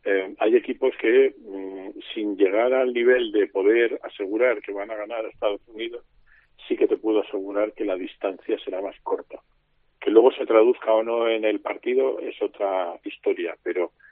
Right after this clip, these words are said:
que realmente la distancia se ha cortado, seguro. Ten en cuenta que en Bar-, en Barcelona mil novecientos noventa y dos el número de jugadores internacionales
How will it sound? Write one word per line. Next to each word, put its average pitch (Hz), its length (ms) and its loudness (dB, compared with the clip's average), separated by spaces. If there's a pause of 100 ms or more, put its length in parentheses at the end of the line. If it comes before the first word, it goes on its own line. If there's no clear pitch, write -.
(220)
que 101 120 2
realmente 113 560 2
la 113 100 0
distancia 107 560 -4
se 113 80 -2
ha 98 80 -2
cortado, 107 480 -2 (140)
seguro. 113 400 -4 (280)
Ten 107 140 2
en 104 80 0
cuenta 110 260 4
que 101 60 0
en 95 100 -4
Bar-, 90 140 0
en 87 240 -8
Barcelona 101 460 -4
mil 104 160 -4
novecientos 104 440 -4
noventa 98 320 -6
y 98 60 0
dos 107 220 2 (480)
el 90 160 2
número 104 240 8
de 107 80 4
jugadores 101 560 0
internacionales 101 960 -4